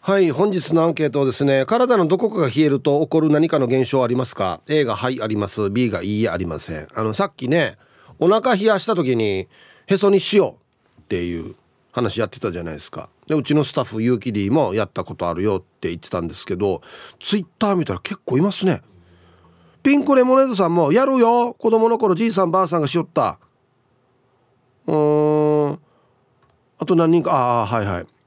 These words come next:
青桐みかんさんも、子供の頃にお腹痛くなったら、おばあにおへそに塩入れられたよ。野良犬さんも、お腹に塩と、歯にせいろがんを聞いたことがあると。結構いますね。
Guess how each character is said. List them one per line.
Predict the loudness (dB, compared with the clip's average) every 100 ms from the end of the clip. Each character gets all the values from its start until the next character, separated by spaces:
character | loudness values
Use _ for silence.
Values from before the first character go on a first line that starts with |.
| -2
青 | 0
桐 | 2 2
み | 2
か | 2
ん | 0
さ | -2
ん | -4
も、 | -4
子 | -2
供 | 0 2
の | 0
頃 | 0 -2
に | 0
お | -2
腹 | -2
痛 | -2 0
く |
な | 0
っ | -2
た | -2
ら、 | 0
お | 0
ば | 2
あ | 0
に |
お | 0 -2
へ |
そ | -2
に | -2
塩 | -2 0
入 |
れ | 0 0
ら | -2
れ | -4
た | -8
よ。 | -12 _ _ _ _ _ _ _ _ -2
野 | 2
良 | 2
犬 | 2 -2
さ | -4
ん |
も、 | -6 -10 _ _ _ _
お | 0
腹 | 0 2
に | -2 0
塩 | -2
と、 | -2 -10 _ _
歯 | -4 0 0
に | 0
せ | 0
い |
ろ | 2 2
が |
ん | 0
を | -2
聞 | -4
い |
た | -4
こ | -4
と | -6
が |
あ | -8
る |
と。 | -12 _ _ _ _ _ _ _ _ _ _
結 | -2 -2
構 | 2 2
い |
ま | 2
す | 2
ね。 | 2 2